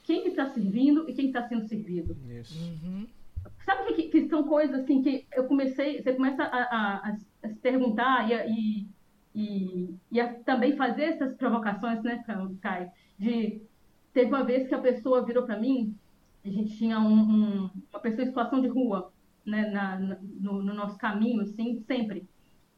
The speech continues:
Speaker 1: E aí a pessoa virou pra mim e falou assim, "Nossa, mas que estranho, né, essa pessoa tá ali, tá sempre e tal." E depois voltou a falar comigo, "Nossa, você não acha estranho aquele senhor que tá ali, não sei o quê?" Aí eu virei pra ele e falei assim, "Sabe por que você tá achando estranho?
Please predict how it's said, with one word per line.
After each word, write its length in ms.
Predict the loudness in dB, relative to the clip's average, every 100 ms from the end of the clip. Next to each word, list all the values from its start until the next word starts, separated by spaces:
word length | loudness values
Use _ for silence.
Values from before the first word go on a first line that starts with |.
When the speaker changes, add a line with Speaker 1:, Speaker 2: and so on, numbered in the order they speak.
| -2
Speaker 1:
E 60 |
aí 100 | 0
a 60 | 0
pessoa 240 | 0 0
virou 140 | 0 0
pra 100 | 2
mim 100 | 2
e 40 |
falou 160 | 0 -2
assim, 260 | -2 -2 -4 -8
"Nossa, 260 | -8 -6 -4
mas 180 | -6 -6
que 100 | -16
estranho, 600 | -20 _ -4 -2 2 4
né, 120 | 4
essa 200 | 2 -2
pessoa 380 | -6 -4 -4 -2
tá 100 | -2
ali, 420 | -2 -2 -2 -2
tá 180 | -4 -8 -6
sempre 380 | -2 0 0 -4
e 60 |
tal." 320 | -2 0 0 -4 -8
E 60 |
depois 240 | -6 -2 0
voltou 240 | 0 0
a 40 | 0
falar 160 | 0
comigo, 280 | 0 -4 -6 -14 -10
"Nossa, 160 | -10 -10
você 80 |
não 200 | -18 -16
acha 160 | -10 -6
estranho 440 | -6 -6 -2 0
aquele 220 | 0 -2 -2
senhor 260 | 0 0 0
que 80 |
tá 160 | -2 -2
ali, 200 | -2 0
não 100 | 0
sei 140 | -2 -4
o 60 |
quê?" 220 | -4 -6 -8 _ _ _ _ _ _
Aí 240 | 0 2 0
eu 180 | -2
virei 260 | -6 -2 -2
pra 120 | -4
ele 100 | -4
e 40 | 0
falei 0 |
assim, 160 | 0
"Sabe 120 | -2
por 80 | -6
que 80 | -4
você 60 | -2
tá 120 | -4
achando 200 | -4 -6
estranho? 500 | -6 -6 -4 -4 -6